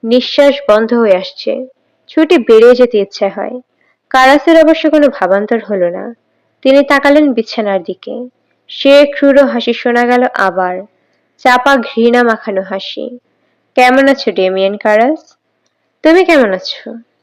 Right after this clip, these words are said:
"ভালো, বেশ আনন্দে আছি। তোমাকে দেখে আজ খুব আনন্দ হচ্ছে। তা, পোশাক টোশাক জুড়িয়ে এসেছো দেখেছি। ঘরে একটু দুর্গন্ধ আছে, তোমার অসুবিধা হচ্ছে না তো?" "না।"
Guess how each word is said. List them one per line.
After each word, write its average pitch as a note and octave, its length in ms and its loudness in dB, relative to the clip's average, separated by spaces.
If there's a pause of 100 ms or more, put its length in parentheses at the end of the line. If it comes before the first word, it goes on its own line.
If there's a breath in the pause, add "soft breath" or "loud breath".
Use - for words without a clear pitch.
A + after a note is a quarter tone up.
(160)
"ভালো, G3+ 460 -4 (360)
বেশ B3 200 2 (140)
আনন্দে A#3 440 2
আছি। F3+ 320 -8 (680)
তোমাকে D#4 320 4
দেখে D#4 280 0
আজ C4+ 200 0
খুব C#4+ 180 2 (100)
আনন্দ A3 280 -2 (100)
হচ্ছে। - 360 -8 (680)
তা, C#4 120 2
পোশাক C#4 440 0
টোশাক D#4 260 2
জুড়িয়ে A#3+ 340 0
এসেছো - 300 -6
দেখেছি। G#3+ 480 -8 (680)
ঘরে A#3 320 0
একটু C#4+ 200 2
দুর্গন্ধ A#3+ 500 2
আছে, G3 340 0 (460)
তোমার A#3 220 4
অসুবিধা A#3+ 400 0
হচ্ছে D#4+ 260 -2
না A4+ 120 4 (100)
তো?" F3+ 120 0 (340)
"না।" F#3 200 0